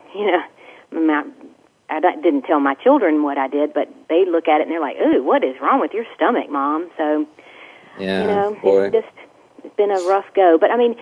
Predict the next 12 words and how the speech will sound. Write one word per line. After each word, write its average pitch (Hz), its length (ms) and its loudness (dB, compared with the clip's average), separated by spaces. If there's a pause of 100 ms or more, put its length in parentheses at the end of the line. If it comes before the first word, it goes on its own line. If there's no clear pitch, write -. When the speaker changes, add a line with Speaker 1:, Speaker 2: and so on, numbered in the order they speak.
(180)
Speaker 1:
there's 254 160 2 (100)
things 220 340 -2
that 196 140 -4
the 175 60 -6
plastic 170 500 -6
surgeon 160 440 -2
says 156 240 -2
that 147 120 -4
we 156 120 -2
can 147 160 -4
do, 151 360 0 (520)
um, 139 520 -4